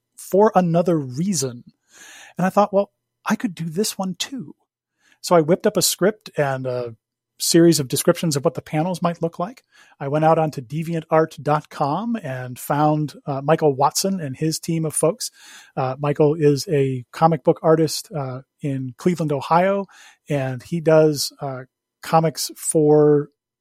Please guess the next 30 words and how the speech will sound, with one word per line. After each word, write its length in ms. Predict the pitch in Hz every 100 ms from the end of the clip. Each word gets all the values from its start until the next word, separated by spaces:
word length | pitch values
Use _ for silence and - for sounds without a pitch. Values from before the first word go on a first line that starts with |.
| _
his 360 | - 151 139 131
own 260 | 160 175 175
characters, 640 | - 180 175 190 175 165 165
and 220 | 160 147
he 80 | 151
also 200 | 147 151
does 200 | 143 131
comic 340 | 151 147 135
work 180 | 151 139
for 140 | -
hire. 340 | - 156 160 156 - - - - _ _ _ _ - -
And 360 | 165 175 202
the 180 | 190 151
thing 220 | 135 185
that 120 | 196 196
I 100 | 170
found 300 | 170 180 175
out 180 | 175
after 360 | 170 151 180 185
I 120 | 165
hired 400 | 143 151 190 202
them 340 | - 226 254 226 - - - -
is 240 | 180 180 160
they 140 | 151
also 340 | 170 175 - 190
do 160 | 170
commission 480 | - 156 165 - 151
work 220 | 143 160
for 160 | - 147
Marvel. 720 | 131 113 127 127 - 151 -